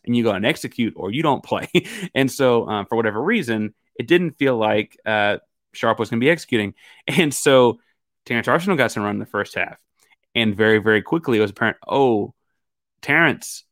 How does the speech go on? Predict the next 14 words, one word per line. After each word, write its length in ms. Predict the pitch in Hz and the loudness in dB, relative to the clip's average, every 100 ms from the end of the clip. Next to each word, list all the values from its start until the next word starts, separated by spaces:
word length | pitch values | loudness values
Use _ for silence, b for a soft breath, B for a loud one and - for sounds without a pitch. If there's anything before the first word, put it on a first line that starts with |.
| _ _ | _ _
Terrence 280 | - 185 160 | 0 2 2
understands 440 | 131 107 120 113 | -2 -2 -4 -4
the 40 | 98 | -4
game 220 | 113 113 | -4 -4
plan. 260 | - 80 - | -6 -14 -14
<laughs> 100 | - | -2
Ter-, 440 | 190 139 - 190 - B 143 - | -2 0 -2 -2 -4 B -10 -2
Terrence 280 | 180 175 - | 0 0 -2
understands 460 | 139 131 127 123 | -4 -2 -2 -4
the 60 | - | -4
plot 320 | - 120 - | 0 0 0
to 80 | 110 | -2
this 180 | 101 - | -4 -4
story. 480 | - 110 92 67 | -4 -2 -2 -6